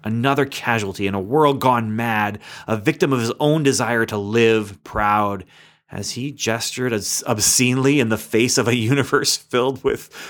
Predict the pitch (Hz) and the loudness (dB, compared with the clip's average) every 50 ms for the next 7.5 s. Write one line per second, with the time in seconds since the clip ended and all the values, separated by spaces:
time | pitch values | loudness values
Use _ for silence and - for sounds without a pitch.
0 | - - - - 135 123 123 131 127 - 139 151 151 127 110 107 95 113 120 120 | -18 -12 -4 2 2 4 4 4 2 2 2 2 2 2 0 0 2 2 2 2
1 | 117 107 95 95 104 110 113 113 - - 117 117 117 113 - _ _ _ _ _ | 2 0 -2 -2 0 0 0 0 0 0 0 -2 -2 -6 -10 _ _ _ _ _
2 | _ _ _ _ _ _ _ _ _ _ _ _ _ _ _ _ _ _ _ - | _ _ _ _ _ _ _ _ _ _ _ _ _ _ _ _ _ _ _ -6
3 | 104 101 98 101 107 107 104 95 92 95 98 98 95 90 87 82 95 90 - - | -2 0 2 2 4 2 2 0 0 0 0 2 2 2 2 0 -2 -4 -6 -6
4 | 101 95 - - - 87 85 85 80 80 80 85 - - - - - _ _ _ | -4 -2 -2 0 0 0 0 -2 -2 -2 -4 -4 -4 -4 -4 -6 -12 _ _ _
5 | - - - 95 95 92 95 104 101 90 90 87 85 - - - 85 82 87 90 | -20 -10 -4 -2 0 2 2 2 2 2 2 0 0 -2 -4 -4 -2 0 0 0
6 | 85 87 - - 95 90 87 - - - - 98 95 98 98 95 92 - - - | -2 -2 -4 -4 -6 -6 -4 -2 0 0 0 0 -2 -4 -4 -4 -8 -10 -6 -6
7 | 104 101 101 - - 104 90 90 - | -4 -4 -2 -2 -2 -2 -4 -4 -10